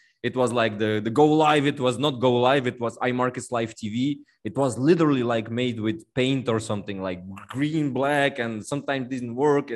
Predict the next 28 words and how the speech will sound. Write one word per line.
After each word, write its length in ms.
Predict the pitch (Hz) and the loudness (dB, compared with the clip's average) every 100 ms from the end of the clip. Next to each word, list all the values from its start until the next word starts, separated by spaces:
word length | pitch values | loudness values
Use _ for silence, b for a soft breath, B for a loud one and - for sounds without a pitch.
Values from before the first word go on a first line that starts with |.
| 95 - 104 | -10 -12 -12
I 60 | 131 | -6
was 160 | 139 | -2
like, 320 | 135 123 98 - | 0 0 -2 -6
"What 160 | 160 - | -6 -2
the 60 | |
hell, 180 | 135 139 | 2 2
bro? 260 | 113 113 123 | 2 0 2
Like, 260 | 113 104 - | 0 -4 -6
what 140 | 95 131 | -6 -2
are 120 | 127 | 0
you 160 | 113 104 | 0 -2
inviting 560 | 101 95 107 104 98 | -4 -4 -4 -6 -10
me 80 | 90 | -10
in? 160 | 87 82 _ b b b | -12 -16 _ b b b
Like, 260 | 104 - _ - | -10 -12 _ 0
pay 140 | 151 | 0
two 120 | 143 | 2
thousand, 600 | 135 139 139 110 101 - | 2 2 0 -6 -10 -10
two, 120 | - 120 | -6 -4
two, 300 | 151 139 120 | -2 -2 -2
two 80 | 139 | -2
hundred 420 | 135 131 104 - | 0 0 -4 -4
dollars 300 | 101 139 151 | -2 0 0
for 160 | - 120 | -4 -6
that?" 340 | 117 135 120 | 0 2 2
I'm 140 | 120 110 | -2 -2
like, 200 | 110 98 | -2 2
"Bro, 360 | 127 110 90 | 2 2 0